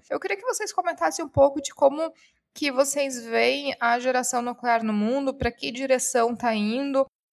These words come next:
se os países realmente eles estão investindo em novos projetos, se estão deixando de usar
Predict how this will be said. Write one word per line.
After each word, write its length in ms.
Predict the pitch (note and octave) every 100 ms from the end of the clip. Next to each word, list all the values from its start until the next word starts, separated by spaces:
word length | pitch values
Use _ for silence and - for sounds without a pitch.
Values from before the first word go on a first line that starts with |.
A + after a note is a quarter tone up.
| -
se 460 | - - C4 C#4+
os 180 | C#4 C4+
países 520 | - C4 A#3+ B3+ C4+ A#3
realmente 520 | B3+ A#3 A3+ B3 C4
eles 180 | A#3 -
estão 240 | A#3+ A#3
investindo 640 | C#4 B3+ B3 - B3+ D4
em 80 | C#4
novos 320 | B3 A3+ A#3
projetos, 800 | - A3 F#3+ G#3 C4 C4+ B3 A#3+
se 80 | -
estão 260 | B3+ B3 A#3+
deixando 500 | A#3 - C4 C#4+ C#4+
de 80 | B3+
usar 360 | A3+ A#3+ A#3+